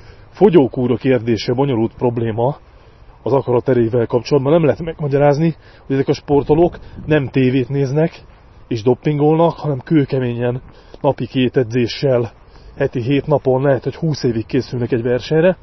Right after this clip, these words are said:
és amellett doppingolnak, mert az még kell, hogy a legjobbak legyenek. De mivel olyan emberek, akik esetleg életükben nem sportoltak semmit,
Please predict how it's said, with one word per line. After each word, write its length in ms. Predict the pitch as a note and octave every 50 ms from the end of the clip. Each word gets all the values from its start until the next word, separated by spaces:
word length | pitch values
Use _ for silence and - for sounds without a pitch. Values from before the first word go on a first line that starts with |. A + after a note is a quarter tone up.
| - - - - - - -
és 160 | - - - - -
amellett 380 | - B3 G#3+ D3 C#3+ C3+ B2 A2+
doppingolnak, 680 | B2 A2+ - - C3 B2 A#2+ A#2+ A#2 A2+ G#2+ G2+ - -
mert 200 | C3 B2+ - -
az 100 | C3 B2+
még 160 | C#3 C#3 C3 -
kell, 300 | - G3 D#3+ C3 A#2+ G#2 F2+
hogy 160 | - C3+ A#2+
a 60 | A#2+
legjobbak 380 | A#2 A#2 A2 A#2+ A2+ A#2 A#2 -
legyenek. 400 | B2 A#2 A#2 A#2 A2 G#2 - - - - - - - - - - - - - - - - - _ _ - - - - - - - - - - - -
De 140 | - C#3+
mivel 340 | D3 E3 D3 D3 D3 D3+ - -
olyan 180 | G3 G#3+ A3 E3+
emberek, 340 | D#3 D3+ C#3+ C#3+ C#3 B2+
akik 300 | C#3 - - D3 B2+ - -
esetleg 400 | - E3 D#3 D#3+ C3 C#3+ D3+ -
életükben 480 | G#3 G#3 F#3+ C#3+ - D3+ C3 C3 C3+
nem 120 | C#3 C#3+ C3+
sportoltak 560 | - - - B2+ A#2 - C3 A#2 - A#2 G#2+
semmit, 460 | - - C3+ B2+ A2 G#2+ G2 - -